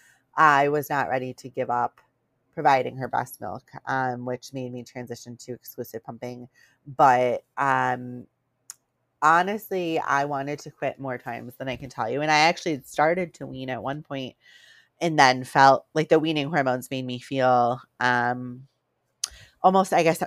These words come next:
sentimental, that, like, I, I wasn't quite ready for that part of the journey to be over or to stop giving her breast milk. And so I sort of amped back up my pumping schedule until I was really ready to wean. But,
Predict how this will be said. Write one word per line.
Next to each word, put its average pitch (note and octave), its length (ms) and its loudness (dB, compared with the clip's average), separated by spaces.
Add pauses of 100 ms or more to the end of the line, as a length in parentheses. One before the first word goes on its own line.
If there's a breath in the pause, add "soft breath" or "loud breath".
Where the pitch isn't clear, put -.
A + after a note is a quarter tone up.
sentimental, D#3 680 2
that, D3+ 120 2
like, C#3 140 0
I, C#3 220 0
I C#3 100 6
wasn't C3+ 320 -2
quite B2+ 180 -4
ready B2 240 -2
for C3+ 160 -4
that A#2+ 220 0
part B2 180 -6
of A2+ 80 -8
the B2+ 60 -4
journey F3+ 360 -4
to - 140 -14
be D#3+ 120 -12
over D3 360 -4
or C3 280 -4
to - 140 -18
stop - 380 -6
giving D3 240 -8
her D3+ 120 -12
breast C#3+ 300 -8
milk. C3+ 300 -8
And C3 200 -12
so B2 420 -2 (400 soft breath)
I C#3 120 -4
sort C3 220 -6
of C3 120 -4 (180)
amped C3 280 -10
back C3+ 220 -6
up - 120 -8
my C#3+ 120 -4
pumping B2+ 400 -12
schedule C3 420 -2
until B2+ 500 -2 (840)
I E3+ 100 2
was D3 220 -4
really C#3 260 0
ready C3 360 2
to - 180 -10
wean. C3 460 -12
But, C#3+ 400 2